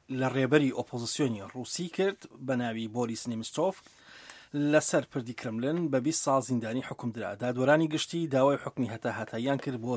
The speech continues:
زاهۆر داداییف لە ساڵی دوو هەزار و پانزەدا کوشتنی،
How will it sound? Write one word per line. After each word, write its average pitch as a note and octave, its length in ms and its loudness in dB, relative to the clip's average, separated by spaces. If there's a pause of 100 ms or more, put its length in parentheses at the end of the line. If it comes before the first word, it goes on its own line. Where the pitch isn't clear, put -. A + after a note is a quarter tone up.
زاهۆر A#2+ 360 -2 (100)
داداییف A2+ 420 -2 (120)
لە G#2+ 60 -2 (100)
ساڵی C3 320 0 (560)
دوو B2 180 -4
هەزار G#2+ 260 -4
و G#2 140 -10
پانزەدا G#2+ 420 -4 (120)
کوشتنی، B2 440 -2